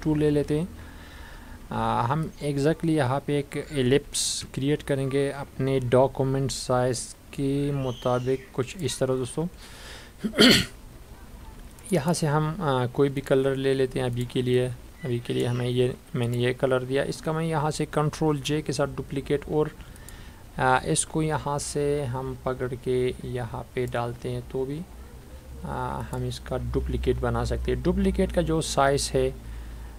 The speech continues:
आ, सबसे पहले तो हम, मैं duplicate का जो color है change करता हूँ ताकि हमको clear दिखे कि हम क्या करने वाले हैं। आ, यहाँ से control T के साथ इसको free transfer करता हूँ और अगर shortcut नहीं है तो हम यहाँ से भी इसको,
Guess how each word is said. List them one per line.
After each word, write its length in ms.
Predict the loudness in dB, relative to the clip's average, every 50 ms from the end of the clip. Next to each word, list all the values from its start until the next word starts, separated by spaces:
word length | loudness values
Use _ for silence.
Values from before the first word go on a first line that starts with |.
| -14 -12 -10
आ, 600 | -6 -4 -2 0 0 0 0 0 0 0 -2 -2
सबसे 300 | -2 -2 -4 -4 -4 -4
पहले 240 | -2 0 0 0 0
तो 100 | 0 0
हम, 140 | 0 0 0
मैं 300 | 0 0 0 -2 0 0
duplicate 500 | 0 0 0 0 -4 -2 0 0 -2 0
का 120 | 0 -2
जो 160 | 0 2 0 0 0 2
color 260 | 2 2 2 2 2
है 120 | 0 0 -2
change 280 | 0 0 0 0 0 -2
करता 240 | -2 -4 -2 -2
हूँ 100 | -4 -2 0
ताकि 320 | 0 0 -2 0 0 -2 -2
हमको 380 | -2 -2 -4 -4 -2 -4 -4 -4 -2 -2
clear 300 | 0 2 4 4 2 2
दिखे 380 | 4 2 2 2 2 -2 -2 -2 0
कि 80 | 0 0
हम 200 | 0 0 -2 -4 -6 -10 -12 -14 -16 -6 0
क्या 160 | 2 2 2
करने 320 | 2 2 0 2 4 4
वाले 200 | 4 4 4 4
हैं। 100 | 2 0 -4 -8 -16 -16 -16 -16 -18 -18 -18 -14 -2 2
आ, 40 | 4
यहाँ 300 | 6 6 6 6 6 4
से 160 | 4 4 2 0
control 540 | 4 4 6 6 6 4 6 4 4 4 4 2
T 80 | -2 0
के 140 | 0 -2
साथ 180 | 0 2 0 0 0
इसको 220 | -4 -2 0 0 2
free 220 | 2 2 0 0
transfer 560 | 0 2 4 4 4 4 2 4 6 6 6 6 6
करता 280 | 4 4 4 4 4
हूँ 200 | 6 6 6 4 4 6 8
और 280 | 8 8 8 6 4 4 0
अगर 220 | 0 0 0 -2 -2 -10 -8 -6
shortcut 640 | -6 4 6 8 8 8 6 2 -2 -2 -2 0 0
नहीं 100 | 0 2
है 60 | 2
तो 160 | 2 0 2 2
हम 220 | 4 2 2 2 2
यहाँ 240 | 2 4 2 2 0
से 200 | 2 2 2 2
भी 140 | 2 0
इसको, 360 | 0 0 0 2 2 2 2